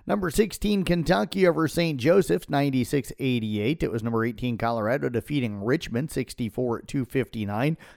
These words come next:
And Wisconsin upends number twenty-four Virginia sixty-five to forty-one. Other men's scores, Oklahoma State defeated New Orleans ninety-six to sixty-eight.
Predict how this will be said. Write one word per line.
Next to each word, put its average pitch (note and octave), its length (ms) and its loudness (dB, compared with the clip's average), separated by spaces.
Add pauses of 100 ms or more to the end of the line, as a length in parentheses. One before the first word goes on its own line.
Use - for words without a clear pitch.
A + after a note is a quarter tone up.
And G2+ 140 -4
Wisconsin A#2 680 -4
upends C3+ 640 -2
number B2 380 -2
twenty-four A#2+ 680 0
Virginia A2+ 560 0
sixty-five F#2+ 800 -6
to G2+ 60 -8
forty-one. F#2+ 840 -2 (420)
Other C#3+ 280 4
men's D3 420 2
scores, D#3+ 480 4
Oklahoma C#3+ 580 2
State D#3 280 2
defeated C3+ 600 0
New D#3 220 0
Orleans D3 640 4 (120)
ninety-six B2+ 800 -2
to A2 140 -2
sixty-eight. B2 720 0